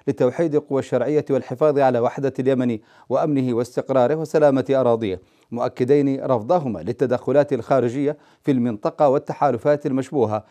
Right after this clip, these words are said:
التي تستهدف الأمن القومي العربي وتزعزع استقرار المنطقة وتضر بمصالحها وسلامة أراضيها. كما عبر السفير المصري عن تمنياته بتنفيذ اتفاق الرياض، مؤكدا مواقف بلاده الثابتة والداعمة للشرعية الدستورية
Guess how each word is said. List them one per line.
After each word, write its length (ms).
التي 320
تستهدف 540
الأمن 300
القومي 480
العربي 460
وتزعزع 720
استقرار 520
المنطقة 580
وتضر 580
بمصالحها 840
وسلامة 520
أراضيها. 600
كما 300
عبر 300
السفير 380
المصري 380
عن 180
تمنياته 680
بتنفيذ 460
اتفاق 460
الرياض، 320
مؤكدا 380
مواقف 520
بلاده 460
الثابتة 520
والداعمة 460
للشرعية 520
الدستورية 600